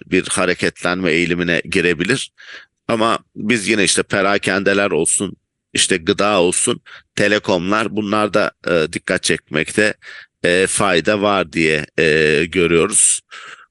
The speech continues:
Başka bakıyorum zaman zaman, e, G-, e, emlak G E O, e, ş-,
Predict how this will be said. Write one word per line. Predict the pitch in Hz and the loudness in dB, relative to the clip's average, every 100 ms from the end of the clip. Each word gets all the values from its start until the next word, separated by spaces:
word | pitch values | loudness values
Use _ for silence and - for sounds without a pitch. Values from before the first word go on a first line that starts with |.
| - | -4
Başka | 95 107 - - 120 110 117 117 110 | -2 0 0 0 0 2 2 0 0
bakıyorum | 117 - 127 117 113 | -2 -2 0 0 0
zaman | 123 127 135 | 0 2 2
zaman, | 135 135 143 139 - | 2 2 0 -2 -4
e, | 98 117 | 2 2
G-, | 110 123 | 2 2
e, | 82 107 78 - | 2 2 -2 -2
emlak | 120 127 139 - | -2 0 -2 0
G | 135 | 0
E | 127 127 | 2 2
O, | 127 117 - _ | 0 -2 -10 _
e, | 113 110 | -2 0
ş-, | - | -2